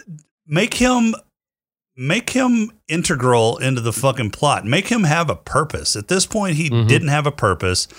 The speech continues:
Speaker 1: The whole purpose of him was there to remind you that, hey, the Merovingian was in the second and third movies, and he had goons, and now we gotta fight the goons.
Speaker 2: Mm-hmm, mm-hmm. Yeah, yeah, it didn't, didn't make sense at all.
Speaker 1: Yeah.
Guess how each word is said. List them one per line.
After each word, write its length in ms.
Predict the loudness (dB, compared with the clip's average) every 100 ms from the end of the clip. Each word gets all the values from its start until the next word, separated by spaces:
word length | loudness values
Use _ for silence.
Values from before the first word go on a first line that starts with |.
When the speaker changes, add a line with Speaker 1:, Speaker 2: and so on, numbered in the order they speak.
| -20 _
Speaker 1:
The 80 | -2
whole 200 | 0 0
purpose 440 | 2 2 2 0
of 140 | -2 0
him 240 | 0 0
was 220 | -2 -4
there 520 | -2 0 2 2 0 -6
to 340 | -6 -4 -2 -2
remind 480 | 0 0 2 0
you 140 | -2 0
that, 320 | 0 0 -4 -20 -20 -10
hey, 140 | -4 0
the 80 | 2
Merovingian 680 | 4 4 2 2 2 2
was 160 | 2 0
in 120 | 0
the 60 | 0
second 320 | 0 0 -4
and 140 | 0
third 220 | 2 2 2
movies, 340 | -2 -2 -2
and 120 | -2
he 100 | 0
had 240 | 0 0 0
goons, 320 | 0 0 0
and 80 | -2
now 140 | -2
we 100 | 0
gotta 200 | 0 0
fight 260 | 0 -2 -2
the 80 | -4
goons. 540 | -2 -2 -4 -8 -10 _ _ _ -6
Speaker 2:
Mm-hmm, 460 | 0 2 2 0 0
mm-hmm. 240 | 0 0 -4 _ _ _ _ _ _
Yeah, 240 | 0 2 0 -6 _ _ _
yeah, 240 | -4 -2
it 80 | 0
didn't, 380 | 4 4 2 -2 -18 _ _ _ _ _ _
didn't 260 | -2 0 2
make 220 | 0 -2
sense 260 | -8 -8 -6
at 180 | -4
all. 280 | -2 -4 -8 -12 _ _ _
Speaker 1:
Yeah. 280 | -6 -6 -6